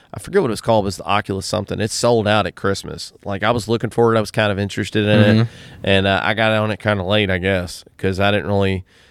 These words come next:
Speaker 1: know it was a thing until, like, November, and it was already, like, sold out everywhere, so.
Speaker 2: Eventually, it'll be cool and cheap, and
Speaker 1: Oh,
Speaker 2: that's when
Speaker 1: for
Speaker 2: I'll get
Speaker 1: sure,
Speaker 2: into
Speaker 1: yeah.
Speaker 2: it. <laughs>
Speaker 1: Innovation always drives price down, too,
Speaker 2: Yeah.
Speaker 1: yeah.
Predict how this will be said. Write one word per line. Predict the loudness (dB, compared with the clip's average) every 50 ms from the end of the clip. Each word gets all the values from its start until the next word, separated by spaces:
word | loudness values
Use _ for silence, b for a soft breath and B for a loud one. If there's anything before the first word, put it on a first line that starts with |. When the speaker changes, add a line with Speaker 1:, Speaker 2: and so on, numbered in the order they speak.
| b b b
Speaker 1:
know | 2 4 4 4 2
it | 0
was | -2 -4
a | -4 -2
thing | 0 2 2 2 2
until, | 0 -2 -2 -2
like, | -2 -2 0
November, | 0 2 2 4 4 2 2 2 2 2
and | 0
it | 0
was | 0 0 0
already, | 2 2 4 2 2 0
like, | 0 -2 -2
sold | -2 0 0 0 2 2
out | 0 0 0
everywhere, | 0 -2 -2 -2 -2 -2 -2 -2 -2 -4 -4
so. | -4 -4 -4 -2 -2 -2 -4 -6 B B B B
Speaker 2:
Eventually, | 0 0 2 2 2 2 2 2 4 4 6 6
it'll | 6 4 4
be | 2 0
cool | 2 4 4 4 6 4
and | 2 2
cheap, | 0 0 0 0 -2 -2 -4 -8 -12 -16 -20 _ -20 -20 -14 -4 0
and | 4 4
Speaker 1:
Oh, | 6
Speaker 2:
that's | 6 4 4
when | 2 2
Speaker 1:
for | 4
Speaker 2:
I'll | 4
get | 4 4
Speaker 1:
sure, | 4 4 2
Speaker 2:
into | 2 2 2
Speaker 1:
yeah. | 4 4 4 4 2 2
Speaker 2:
it. | 0 0 0 0
<laughs> |
Speaker 1:
Innovation | 2 2 2 2 2 0 0 0 0
always | 2 2 2 2 0
drives | 0 0 2 2 2 0
price | 0 0 2 2 2 0
down, | -2 -2 0 0 2
too, | 4 4 6
Speaker 2:
Yeah. | 6 6 6 4
Speaker 1:
yeah. | 2 2 0 -2 -2